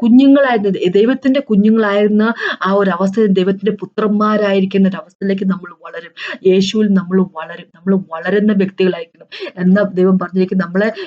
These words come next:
എന്നും എന്നും ഇങ്ങനെ കുഞ്ഞുങ്ങളാക്കി വെച്ചുകൊണ്ടിരിക്കാൻ ദൈവത്തിന് താല്പര്യമില്ല. അത് മനസ്സിലാക്കുക, അല്ലെ? യേശുവിന്റെ കുഞ്ഞുങ്ങൾ, അല്ലെ, ദൈവ-, പിതാവിന്റെ കുഞ്ഞുങ്ങൾ എന്ന് പറയുന്നത് അതിനേക്കാളും ഉപരിയായിട്ട് പിതാവിന്റെ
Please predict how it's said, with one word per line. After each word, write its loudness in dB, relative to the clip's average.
എന്നും 4
എന്നും 4
ഇങ്ങനെ 2
കുഞ്ഞുങ്ങളാക്കി 2
വെച്ചുകൊണ്ടിരിക്കാൻ 0
ദൈവത്തിന് -6
താല്പര്യമില്ല. -8
അത് -12
മനസ്സിലാക്കുക, -6
അല്ലെ? -2
യേശുവിന്റെ 2
കുഞ്ഞുങ്ങൾ, 2
അല്ലെ, 0
ദൈവ-, 2
പിതാവിന്റെ 0
കുഞ്ഞുങ്ങൾ 0
എന്ന് 2
പറയുന്നത് -2
അതിനേക്കാളും 0
ഉപരിയായിട്ട് 0
പിതാവിന്റെ 2